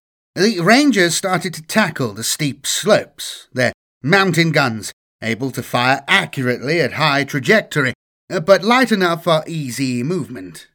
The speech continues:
laid down a barrage that kept the Demiurge, uh, sheltering in their bunkers.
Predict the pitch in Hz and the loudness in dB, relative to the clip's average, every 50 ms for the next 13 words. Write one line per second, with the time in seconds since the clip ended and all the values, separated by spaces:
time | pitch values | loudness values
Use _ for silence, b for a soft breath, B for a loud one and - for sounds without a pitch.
0 | _ _ _ _ _ - 113 127 156 175 180 180 180 175 139 117 160 160 160 156 | _ _ _ _ _ -6 0 2 4 6 8 8 8 6 4 2 2 2 4 4
1 | 156 165 170 165 151 - 143 147 165 175 165 147 131 120 117 - - 110 131 - | 4 2 2 2 0 0 2 2 4 4 4 4 2 0 0 -2 -6 -12 -16 -16
2 | _ _ _ - 151 - - 131 110 170 185 175 156 135 120 113 107 101 - - | _ _ _ -2 -2 -2 -2 -2 4 4 4 4 4 2 0 -2 -4 -6 -8 -12
3 | _ _ _ _ _ _ _ - 139 139 127 - - 208 196 165 156 - 139 113 | _ _ _ _ _ _ _ -8 -6 -6 -4 0 2 2 4 2 2 -2 -4 -6
4 | 98 82 80 - _ _ _ 117 120 117 113 110 104 104 101 98 95 90 85 92 | -6 -8 -10 -16 _ _ _ -4 -2 -2 -2 -4 -6 -8 -8 -8 -8 -10 -8 -4
5 | 143 156 151 139 - - - 92 85 80 - - | -4 -2 -2 -4 -6 -8 -10 -12 -12 -12 -14 -14